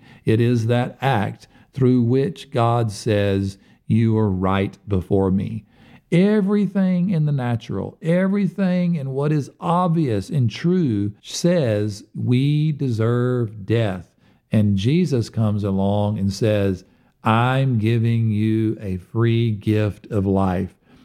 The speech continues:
It is the greatest get out of jail free card ever in the history of Monopoly. It is what God has done for all of humanity,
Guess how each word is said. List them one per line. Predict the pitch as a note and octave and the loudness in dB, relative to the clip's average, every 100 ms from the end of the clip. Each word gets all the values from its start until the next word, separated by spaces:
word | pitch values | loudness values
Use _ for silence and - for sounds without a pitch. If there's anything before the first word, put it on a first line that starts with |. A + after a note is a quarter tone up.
| _ - | _ 0
It | C3 C3+ | 2 2
is | C#3 C3 A2 | 2 0 0
the | B2 | 0
greatest | A2 A2 C3 D3+ D#3 C3+ B2 | 0 2 2 0 0 -2 -2
get | A2+ D3 | -2 -2
out | - A#2 B2+ | -2 -2 0
of | A#2+ | 0
jail | A2 G#2 A#2+ B2+ B2+ A#2+ | 0 0 0 0 0 -2
free | - B2+ A#2+ A#2 | -4 -2 0 -2
card | A2+ - A#2+ A#2 A#2 A2+ - | -4 -2 0 0 0 -2 -2
ever | A#2+ B2 B2+ | -2 0 -2
in | C3+ A#2+ | -2 0
the | A#2+ | 0
history | G#2+ A#2 A2+ A#2+ A2+ | 0 0 -2 -2 0
of | G#2+ | 0
Monopoly. | G#2+ G#2+ G#2+ G#2+ G2 F2+ - - - - - | 0 0 -2 -2 -2 -4 -8 -18 -20 -20 -6
It | - B2 | 2 2
is | C3 A#2 | 4 2
what | A2+ A#2 A2+ A2+ | 2 0 0 0
God | A#2 C3+ E3+ E3+ | 0 0 0 0
has | D#3+ D3 | 0 -2
done | A#2 A#2+ A#2 A#2+ G#2+ | -2 -2 0 0 -4
for | A2 | -8
all | - B2+ C3+ C#3+ | -4 0 2 2
of | D3+ B2 | 0 -2
humanity, | C#3+ B2+ A#2 A#2 G#2 - F#2+ | -2 0 0 0 -2 -4 -8